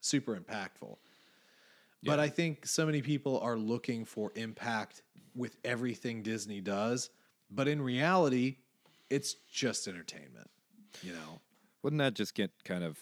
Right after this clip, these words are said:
Speaker 2: exhausting, though, if everything was a huge reveal like Mandalorian?
Speaker 1: True.
Speaker 2: Season two, I mean. <laughs>
Speaker 1: Yep. <sighs>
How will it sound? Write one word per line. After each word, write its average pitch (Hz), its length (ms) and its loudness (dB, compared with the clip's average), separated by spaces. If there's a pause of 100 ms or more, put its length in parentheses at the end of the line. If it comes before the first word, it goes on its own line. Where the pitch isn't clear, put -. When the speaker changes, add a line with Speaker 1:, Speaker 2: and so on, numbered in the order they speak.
Speaker 2:
exhausting, 82 760 -6
though, 82 180 -2
if - 160 -8
everything 87 540 -2
was 85 160 -4
a 80 60 -4
huge 82 300 -4
reveal 82 340 -2
like 80 260 -2
Mandalorian? 80 800 -2 (640)
Speaker 1:
True. 90 280 -6 (1120)
Speaker 2:
Season 76 380 -2
two, 76 340 -4 (160)
I 67 40 -16
mean. 69 240 -12 (260)
<laughs> - 80 -14 (880)
Speaker 1:
Yep. 202 300 -6
<sighs> - 40 -20